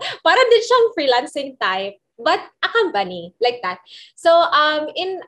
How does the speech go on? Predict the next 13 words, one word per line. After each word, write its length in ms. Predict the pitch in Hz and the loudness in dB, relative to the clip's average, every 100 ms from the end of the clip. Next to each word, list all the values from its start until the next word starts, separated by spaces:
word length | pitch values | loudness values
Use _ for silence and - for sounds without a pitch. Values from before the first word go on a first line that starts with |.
| - | -4
my 240 | 339 381 339 | -2 -2 -2
case, 360 | 285 269 269 277 | 0 0 -2 -4
so 80 | - | -2
I 160 | 262 | -2
had 240 | 320 302 254 _ - | -2 -6 -8 _ -4
to 60 | 320 330 330 | -2 -2 -4
work, 520 | 254 247 277 269 554 - _ _ - | -6 0 2 2 -2 -6 _ _ -4
kasi 160 | 359 415 | 0 2
may 160 | 453 453 | 2 2
two 120 | 415 403 | 0 0
types 320 | 359 370 - | 0 -2 -6
kami 280 | 330 330 277 | -8 -4 -4
eh. 120 | 190 | -6